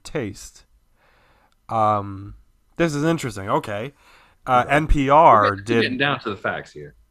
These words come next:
Speaker 1: N-, N P R did an article that said, "We tried the new cherry blossom flavored LaCroix, so you don't have to." And in
Speaker 2: We are
Speaker 1: it,
Speaker 2: stay-, staying on task.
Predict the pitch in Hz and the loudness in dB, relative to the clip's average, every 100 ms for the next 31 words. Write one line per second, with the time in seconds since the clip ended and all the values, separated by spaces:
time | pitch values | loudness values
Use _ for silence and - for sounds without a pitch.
0 | _ 147 156 147 160 - 143 127 110 110 | _ -2 0 0 0 0 4 6 4 -2
1 | 107 107 104 110 104 107 - 98 98 113 | -2 0 0 -4 -6 -8 -10 -12 -10 -6
2 | 117 - 120 113 104 107 104 - - 123 | -6 0 2 2 -2 -6 -8 -10 -6 0
3 | 110 104 104 - 104 98 - 107 101 101 | 0 2 0 0 -10 -12 -8 -8 -6 -8
4 | 104 - 110 101 - 101 98 107 110 101 | -8 -4 -2 -2 -6 -10 -8 -6 -6 -8
5 | - 104 - - 98 95 104 - _ - | -4 -2 -4 -10 -10 -10 -12 -16 _ -20
6 | - _ - 117 117 117 113 113 139 139 | -20 _ -2 2 2 2 -2 -6 -6 -2
7 | - 143 - 131 123 127 - 127 127 117 | 0 -2 -4 -6 -4 -4 -4 -4 -2 -4
8 | 117 80 76 78 - | -6 -8 -14 -18 -20